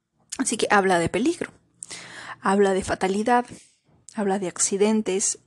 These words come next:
y de la derrota dentro de los planes que uno tenga. Como número compuesto que va detrás, de alguna manera también es una señal de ser muy cuidadoso con los planes que tengamos que hacer,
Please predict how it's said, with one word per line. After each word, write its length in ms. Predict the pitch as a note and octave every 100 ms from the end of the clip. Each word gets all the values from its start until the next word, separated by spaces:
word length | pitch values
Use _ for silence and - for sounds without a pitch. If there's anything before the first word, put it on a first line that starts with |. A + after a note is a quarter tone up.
| _ - - _
y 120 | - F#3+
de 140 | F#3
la 160 | E3 D3+
derrota 760 | E3+ F3 A3 A3 - F3+ G3 - _ _ - - - - - - -
dentro 380 | G3+ G3+ G3 F#3+
de 80 |
los 160 | F3+ F3+
planes 340 | - G#3+ G3
que 100 | -
uno 220 | E3 E3+ F3+
tenga. 360 | A#3+ A#3 F3+ - - _ _ _ _ _ _ _ - - - - - -
Como 280 | - G3 F#3+
número 520 | G3+ D4+ D#4+ F3+ B3+
compuesto 560 | - D3+ E3+ E3+ F#3 E3
que 140 | -
va 140 | C#3 B2+
detrás, 640 | C#3 - G#3+ F#3 - -
de 80 | D#3+
alguna 300 | C#3+ D#3 F3+
manera 320 | G#3+ A3+ A3
también 320 | E3 D#3 D#3
es 120 | F3
una 180 | - E3+
señal 420 | - G3+ G#3 G3
de 100 | F#3
ser 200 | F3 F#3
muy 580 | G3 G#3 C4 D4+ D#4+ D4+
cuidadoso 1120 | D4+ C#4 A#3 F#3+ F3+ F#3+ A#3 A#3 - F3 G3 - - - -
con 200 | - F#3
los 200 | F3 -
planes 540 | - G#3 G#3 G3+ G#3
que 120 | - G#3
tengamos 560 | D3 D#3+ D3 D#3 -
que 80 | -
hacer, 280 | - E4+